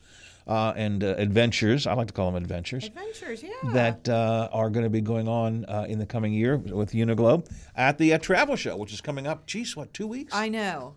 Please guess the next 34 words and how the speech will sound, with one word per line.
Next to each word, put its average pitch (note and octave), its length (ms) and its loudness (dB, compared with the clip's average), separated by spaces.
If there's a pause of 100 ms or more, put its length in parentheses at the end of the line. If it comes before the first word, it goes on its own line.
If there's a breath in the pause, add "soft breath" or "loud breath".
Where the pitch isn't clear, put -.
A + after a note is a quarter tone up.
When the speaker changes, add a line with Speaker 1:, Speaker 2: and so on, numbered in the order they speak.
(160)
Speaker 2:
It A3 180 -2
snuck A#3 380 -4
up. G#3 180 -2
This C#4 280 -2
whole C#4+ 420 -2
year G3 300 -4
flew D3+ 300 -12
by. G#2+ 460 -10
I A3+ 160 0
can't C#4 300 -8
believe A#3+ 340 -6
it's G3+ 140 -8
already F3+ 260 -2
October. D3+ 480 -6
My G#3 160 -2
son B3 280 -4
wants A#3+ 180 -8
to A3+ 60 -8
put G#3+ 200 -4
out G3 160 0
Halloween G3 360 -2
decorations, E3+ 640 -6
and F3+ 60 -6
I'm F3+ 100 -6
like, E3+ 300 -8
"Buddy, A3+ 320 -4
mommy's C4 380 -4
still G#3+ 240 -4
in, G3 60 -4
like, D3+ 200 -6
May F3 440 -2
in F3 80 -8
her G#3+ 120 -2
head." F3 420 -2